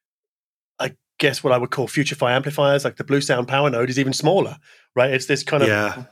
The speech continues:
Speaker 1: bricks, like, yeah, what do you call it? What do you call it in America? We call them breeze blocks. Do you call them Besser blocks, or is that Australian?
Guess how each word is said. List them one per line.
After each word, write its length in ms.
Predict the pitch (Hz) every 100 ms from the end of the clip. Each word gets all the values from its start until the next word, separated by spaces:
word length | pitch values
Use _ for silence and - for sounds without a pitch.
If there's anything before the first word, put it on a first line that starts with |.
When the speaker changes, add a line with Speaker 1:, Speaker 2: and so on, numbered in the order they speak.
| -
Speaker 1:
bricks, 340 | 170 185 - -
like, 220 | 131 123 _ _ _ -
yeah, 120 | 123
what 100 | 120
do 60 |
you 40 | 127
call 140 | 127
it? 80 | 117 107 _ _ _ _ -
What 140 | 175
do 40 |
you 60 | 262
call 160 | - 220
it 20 |
in 60 |
America? 340 | 160 165 160 135
We 80 | 151
call 120 | 180
them 100 | 147
breeze 260 | 135 147
blocks. 360 | 147 131 - -
Do 500 | - _ _ _ _ 151
you 40 |
call 80 | 208
them 80 | 143
Besser 240 | 139 160
blocks, 300 | 156 196 -
or 40 | 139
is 60 |
that 80 | 139
Australian? 460 | 123 143 120 101